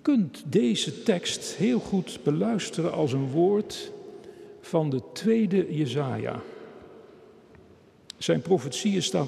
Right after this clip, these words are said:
opgetekend in het tweede deel van het Bijbelboek Jesaja, vanaf hoofdstuk veertig. Zijn profetieën zijn in dat boek gezet omdat hij dezelfde taal spreekt als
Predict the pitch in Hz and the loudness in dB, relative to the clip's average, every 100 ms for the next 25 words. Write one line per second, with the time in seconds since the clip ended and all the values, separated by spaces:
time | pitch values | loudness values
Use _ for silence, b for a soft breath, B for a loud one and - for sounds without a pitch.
0 | - 220 - 185 - 180 165 170 156 - | 0 -2 0 -4 0 0 2 -2 -4 -2
1 | 147 135 117 - - - 196 220 180 147 | -2 -2 -4 -10 -12 -2 2 2 2 0
2 | 113 143 165 185 185 - 151 120 98 156 | 0 2 4 4 0 -2 -4 -4 -2 0
3 | 165 139 123 123 156 - 131 147 131 120 | 0 0 -2 -2 -4 -4 -2 0 -2 -4
4 | 117 110 135 143 - 139 - - - - | -6 -6 -4 -4 0 -2 -2 -8 -10 -4
5 | 151 131 - - - - B B B B | 0 0 -2 -8 -12 -18 B B B B
6 | B B B B B B - 139 165 151 | B B B B B B -4 0 0 0
7 | 151 - 196 180 - 170 160 139 135 117 | 0 0 0 0 2 0 0 -2 -4 -4
8 | 175 - - - - - - - 110 139 | -4 -6 -16 -20 -20 -20 -10 -6 -2 -2
9 | 185 - 160 156 151 165 156 147 - 196 | -4 -6 -4 -2 -2 0 -2 -2 0 2
10 | 185 143 147 - 233 240 196 131 - - | 2 0 -4 -4 0 2 2 0 -4 -2
11 | 143 135 107 - - - - 156 139 120 | 0 0 -2 -10 -14 -16 -10 -4 -2 -4
12 | - | -10